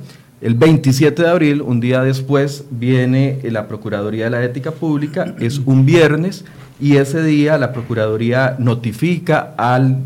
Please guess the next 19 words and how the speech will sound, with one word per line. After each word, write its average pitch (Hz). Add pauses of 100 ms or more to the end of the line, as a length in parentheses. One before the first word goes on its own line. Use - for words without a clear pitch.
(140)
eh, 107
no 120
al 135
directorio 151
de 156
la 151
Asamblea 135
Legislativa, 143
porque 95
el 95
directorio 110
no 123
estaba 123
recibiendo 131
notificaciones, 139 (360)
sino 131
que 143
notifica 127
al, 131